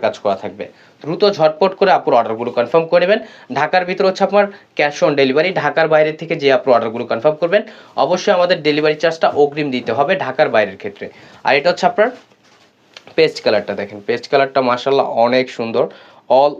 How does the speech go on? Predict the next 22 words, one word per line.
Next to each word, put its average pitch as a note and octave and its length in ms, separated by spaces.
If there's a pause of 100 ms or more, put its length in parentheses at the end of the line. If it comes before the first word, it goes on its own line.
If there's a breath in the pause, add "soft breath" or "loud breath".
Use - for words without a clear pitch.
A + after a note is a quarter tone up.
(160)
over D3 280 (120)
বডিতে B2+ 320
হচ্ছে C3+ 200
আপনার C#3 180 (100)
চিকেন C#3+ 340
কারি C#3 140 (120)
বোর্ডিংয়ের C3 440
কাজ G#2+ 120 (100)
করা G#2+ 220
থাকবে। G2 200 (100)
দেখেন G2+ 200 (840 soft breath)
এগুলো E3 180 (160)
কোনো F3 140 (100)
গলার C3 260 (120)
ডিজাইন C#3 340
করা B2+ 220
থাকে B2+ 200
না, F3+ 120
এগুলো A#2 220
আপনার B2 220
নিজের D#3 280
মন D#3 100